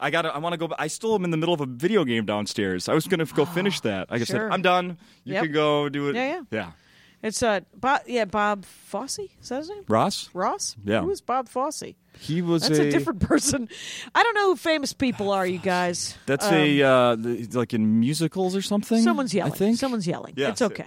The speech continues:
Speaker 1: they're yelling, yeah.
Speaker 2: Um, who
Speaker 1: Uh,
Speaker 2: cares?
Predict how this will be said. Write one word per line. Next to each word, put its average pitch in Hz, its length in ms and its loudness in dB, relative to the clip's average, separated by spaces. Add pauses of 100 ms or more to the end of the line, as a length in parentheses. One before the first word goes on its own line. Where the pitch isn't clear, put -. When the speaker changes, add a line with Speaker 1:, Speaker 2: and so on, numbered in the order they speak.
Speaker 1:
they're 120 140 -6
yelling, 92 320 -6
yeah. 214 280 2
Speaker 2:
Um, 180 200 -6 (640)
who 262 140 -2
Speaker 1:
Uh, 123 80 4
Speaker 2:
cares? - 300 -10